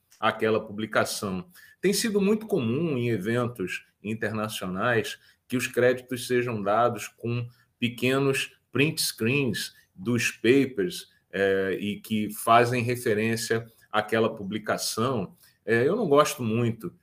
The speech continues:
de colocar a referência dessa forma, porque atrai muito a atenção da audiência para a referência, ao invés do tema e dos gráficos que você pretende discutir.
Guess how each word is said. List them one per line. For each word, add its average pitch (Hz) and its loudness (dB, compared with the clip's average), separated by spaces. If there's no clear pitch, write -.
de 101 -6
colocar 110 2
a 107 4
referência 107 -4
dessa 98 -4
forma, 120 0
porque 123 -6
atrai 143 2
muito 151 0
a 160 4
atenção 127 -4
da 113 4
audiência 120 2
para 143 8
a - 6
referência, 120 0
ao 135 0
invés 113 4
do 123 -6
tema 120 -2
e 120 -2
dos 123 -2
gráficos 104 2
que - -12
você 113 0
pretende 113 2
discutir. 120 -4